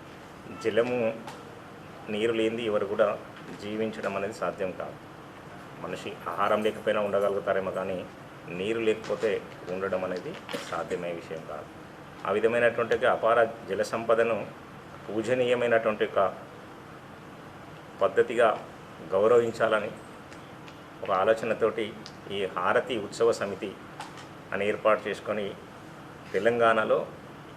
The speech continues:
గోదావరి నదికి రెండు వేల పన్నెండు నుండి హారతి కార్యక్రమాన్ని ప్రారంభించడం జరిగింది. ఆంధ్ర ప్రాంతంలో ఒక నలభై సంవత్సరాలుగా ఈ కార్యక్రమం నిర్వహిస్తున్నారు.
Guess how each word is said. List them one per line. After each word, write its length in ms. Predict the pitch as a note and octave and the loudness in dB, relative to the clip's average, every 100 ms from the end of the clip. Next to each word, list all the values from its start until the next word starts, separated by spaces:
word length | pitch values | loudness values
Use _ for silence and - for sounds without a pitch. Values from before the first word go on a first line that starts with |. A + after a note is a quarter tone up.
| - G2 | -14 -4
గోదావరి 560 | F#2 A2 A#2 A2+ A2 G#2 | 2 10 12 12 10 6
నదికి 480 | F#2+ G2 A#2 G2 - - - | 2 -2 -4 -4 -6 -12 -6
రెండు 200 | G2 G2+ A2+ | -2 4 8
వేల 200 | A2+ A2 | 8 8
పన్నెండు 440 | - G2+ B2 A#2 | 6 0 2 2
నుండి 340 | G#2 G#2 G#2 G2+ - F2 | 2 0 -4 -6 -8 -2
హారతి 320 | G2 A2 A2 | 2 2 2
కార్యక్రమాన్ని 800 | F#2 F#2 F#2+ F#2+ F2+ E2+ G#2 F#3+ - - - - - - - - - | 0 2 0 -2 -4 -4 -4 -8 -10 -16 -16 -16 -16 -16 -16 -12 2
ప్రారంభించడం 600 | F2+ F2+ F2 E2+ F#2 G#2 | 4 4 2 -4 -6 -4
జరిగింది. 300 | G#2+ - - - - - - - - - - - - - - - - - - - - - - - - - - - G2 | -6 -8 -12 -14 -16 -16 -12 -10 -8 -10 -16 -16 -16 -16 -16 -16 -16 -16 -18 -16 -16 -16 -14 -14 -16 -18 -18 -6 4
ఆంధ్ర 340 | A2+ B2+ C#3 | 8 12 12
ప్రాంతంలో 540 | B2+ B2+ A#2 B2+ B2 C3 - - - - - - - - | 12 8 6 4 8 8 6 -4 -14 -16 -16 -16 -16 -16
ఒక 100 | - | -2
నలభై 320 | G2+ G#2 A#2+ B2 | 2 8 8 8
సంవత్సరాలుగా 480 | C3+ B2 C#3 B2+ | 4 2 4 4
ఈ 40 | A#2+ | 6
కార్యక్రమం 440 | A2+ A#2 A#2 A#2 | 6 6 4 0
నిర్వహిస్తున్నారు. 600 | A2 A#2 A2 - A2+ A#2 | 4 4 4 -2 0 0